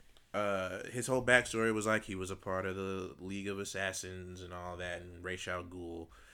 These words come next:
and he learned how to fight that way. And he still fights that way, where he's extremely brutal. He's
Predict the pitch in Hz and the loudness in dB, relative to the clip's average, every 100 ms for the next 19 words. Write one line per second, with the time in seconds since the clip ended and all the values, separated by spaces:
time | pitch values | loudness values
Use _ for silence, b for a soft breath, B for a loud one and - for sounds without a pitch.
0 | b b - 101 92 92 87 - 92 90 | b b -12 -10 -8 -10 -10 -10 -8 -6
1 | 90 85 - 92 82 87 82 82 78 - | -4 -4 -4 -4 -2 -4 -4 -6 -10 -8
2 | 92 95 101 - 123 120 113 - 143 147 | -8 -8 -8 -4 2 4 2 4 4 4
3 | - 90 85 87 87 85 90 92 98 90 | 2 -4 -4 -4 -4 -4 -4 -4 -6 -4
4 | - - 127 127 127 123 113 110 110 95 | -4 -2 -2 0 0 0 -2 -2 -2 -2
5 | 90 98 98 | -4 -6 -10